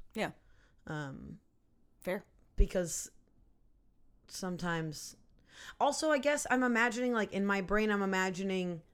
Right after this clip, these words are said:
Speaker 2: I have my phone in my pocket. So I'm not gonna
Speaker 1: Yeah,
Speaker 2: say
Speaker 1: I
Speaker 2: phone.
Speaker 1: also imagined that.
Speaker 2: My
Speaker 1: Yeah.
Speaker 2: brain, like, in all, in my brain, all of my jewelry is on.
Speaker 1: You
Speaker 2: My
Speaker 1: have your
Speaker 2: phone is in my
Speaker 1: bag.
Speaker 2: pocket.
Speaker 1: Yeah.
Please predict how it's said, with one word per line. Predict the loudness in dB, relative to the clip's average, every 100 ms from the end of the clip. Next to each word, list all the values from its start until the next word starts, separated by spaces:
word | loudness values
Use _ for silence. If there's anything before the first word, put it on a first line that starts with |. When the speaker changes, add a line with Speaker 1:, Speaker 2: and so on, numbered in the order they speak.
| -2
Speaker 2:
I | 0
have | 0
my | -2
phone | -2 -2 -2
in |
my | -4
pocket. | -6 -10 -10 -12 -18 -20 -20 -20 -20 -10
So | -4
I'm | 2
not | 2 4
gonna | 6
Speaker 1:
Yeah, | 8 6
Speaker 2:
say | 6
Speaker 1:
I | 4 4
Speaker 2:
phone. |
Speaker 1:
also | 2 0 0 0 0
imagined | 0 -2 -2 -6 -6
that. | -6 -6 -4
Speaker 2:
My | -2
Speaker 1:
Yeah. | 6
Speaker 2:
brain, | 8 8 4 2 -4 -20 -20 -20 -20 -20 -20 -20 _ 2
like, | 4 4 4
in | 2 2
all, | 2 4 4
in | 4
my | 4
brain, | 4 4 4
all | 6 6
of | 6
my | 4
jewelry | 4 2 6
is | 6 6
on. | 6 6 2 -2 -12 -18 -10
Speaker 1:
You | -4 2
Speaker 2:
My | 2
Speaker 1:
have | 4
your | 6
Speaker 2:
phone | 6 6
is | 6
in | 6
my | 8
Speaker 1:
bag. | 10 10 10 10 10
Speaker 2:
pocket. | 8 2
Speaker 1:
Yeah. | 6 6 6 2